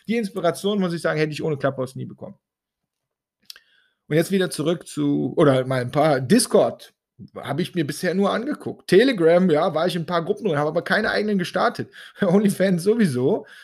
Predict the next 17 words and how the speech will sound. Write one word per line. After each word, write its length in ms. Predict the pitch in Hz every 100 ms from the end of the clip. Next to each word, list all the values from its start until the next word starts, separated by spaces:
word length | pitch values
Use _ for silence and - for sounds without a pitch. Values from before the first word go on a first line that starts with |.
| - -
Ja, 220 | - 208
äh, 200 | - 165
Krypto, 380 | - 220 220 196
ja, 200 | 180 170
war 120 | 185
ich 140 | 185
auch 140 | 202 196
früh 180 | 214
mit 160 | 196 190
dabei 340 | 165 156 185
und 80 | 208
habe 120 | 175
Gott 160 | 170 175
sei 80 | 180
Dank 200 | 165 160
behalten. 580 | 139 156 190 139 220 - _ _ _ _ -
Äh, 360 | 165 160 165